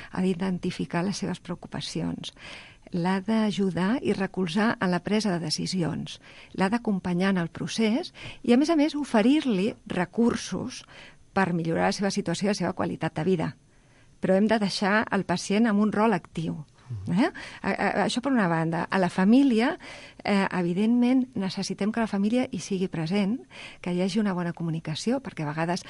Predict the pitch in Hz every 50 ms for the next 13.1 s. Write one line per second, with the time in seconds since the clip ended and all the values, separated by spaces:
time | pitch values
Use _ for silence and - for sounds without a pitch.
0 | - - - - - 160 160 - 156 160 - - 190 185 185 190 180 - 175 180
1 | 185 185 202 208 208 202 185 - 170 165 165 160 - 170 170 160 - 151 - -
2 | 233 240 254 240 220 196 185 180 175 - 180 180 180 180 185 208 202 190 196 190
3 | 180 190 190 190 202 202 208 - - 185 180 196 - - - - - - - -
4 | - - - 190 196 185 - - 196 180 180 170 165 160 156 156 151 156 170 165
5 | - - 180 165 165 165 156 - 185 - - 185 160 - - 170 165 170 - -
6 | 165 156 - 151 - - 160 156 165 165 156 - - - 85 107 113 - - 131
7 | 98 - - - - - - - - - - 175 - - 202 202 - 214 208 196
8 | - 170 - 151 151 156 156 - - - - - - - - - - - - -
9 | - - - 208 202 202 202 196 196 196 196 190 185 185 - - - - - -
10 | - 180 202 208 - - 220 214 220 214 233 214 - 220 208 202 185 202 190 196
11 | 196 202 226 226 254 247 233 233 247 247 247 - 247 254 262 247 214 - 202 202
12 | 196 190 190 190 190 190 190 185 - 208 214 220 262 254 - 208 - - 175 170
13 | 165